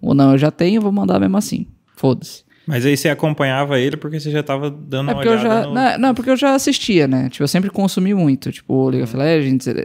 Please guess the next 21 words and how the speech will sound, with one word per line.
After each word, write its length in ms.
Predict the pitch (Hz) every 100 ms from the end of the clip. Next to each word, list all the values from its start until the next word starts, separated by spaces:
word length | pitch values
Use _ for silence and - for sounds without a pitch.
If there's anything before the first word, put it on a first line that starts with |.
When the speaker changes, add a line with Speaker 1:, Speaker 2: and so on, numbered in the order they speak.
| -
Speaker 1:
era 160 | 139
na 140 | 143 147
época 220 | 151 139
que 80 | -
tava, 220 | 147 139
ia 140 | 147
ter 120 | 139 143
aquela 200 | 139 139
final 340 | - 139 135
no, 120 | 135
no 100 | 131
Allianz 260 | 131 135 131
Parque, 420 | 143 147 170 - _ - - _ _
de 1500 | - - 127 123 120 123 120 117 113 107 104 117 - - - - -
pen 360 | 135 156 151
e, 440 | 135 127 120 110 -
e 100 | 139
N 100 | 127
T 120 | 135
Z. 240 | 127 151 214 _ -
Speaker 2:
Uhum. 380 | 117 110 107